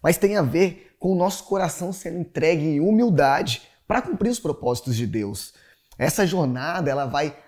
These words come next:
aperfeiçoando o nosso caráter, essa jornada de servir, conforme a gente vai permitindo que o Espírito nos molde. No devocional, está escrito assim: "Deus vê a sua vida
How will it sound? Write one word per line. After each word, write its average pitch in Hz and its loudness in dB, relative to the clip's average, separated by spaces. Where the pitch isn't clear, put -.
aperfeiçoando 185 0
o - 2
nosso 147 -4
caráter, 123 -4
essa 123 -6
jornada 135 -2
de 120 -6
servir, 120 -8
conforme 214 2
a 196 2
gente 202 -4
vai 196 -4
permitindo 196 -4
que - -12
o - -2
Espírito - -4
nos 131 0
molde. 113 -6
No 143 4
devocional, 156 0
está - -4
escrito 151 -4
assim: 123 -2
"Deus 156 4
vê 120 0
a 170 2
sua 160 -4
vida 135 -2